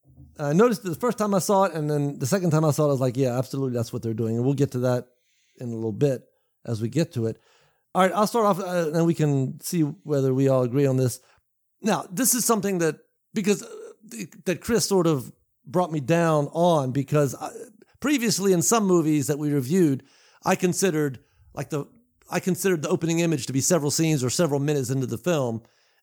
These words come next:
and that's, strictly speaking, not accurate. And so now, as Chris rightly said, I, I look at the, the scene,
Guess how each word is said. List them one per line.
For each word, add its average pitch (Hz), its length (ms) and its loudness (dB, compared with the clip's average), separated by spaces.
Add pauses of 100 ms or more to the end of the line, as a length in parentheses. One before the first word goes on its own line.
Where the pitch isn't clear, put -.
and 147 120 0
that's, 160 320 -2 (720)
strictly - 440 -6
speaking, 151 460 -4
not 147 260 0
accurate. 151 520 -6
And 139 140 -4
so 143 200 2
now, 151 560 2 (640)
as 151 200 -4 (140)
Chris 170 240 0
rightly 147 220 0
said, 151 220 2
I, 156 140 2 (120)
I 165 100 0
look 156 200 2
at 117 100 -10
the, 131 140 0 (460)
the 170 300 2
scene, 180 560 4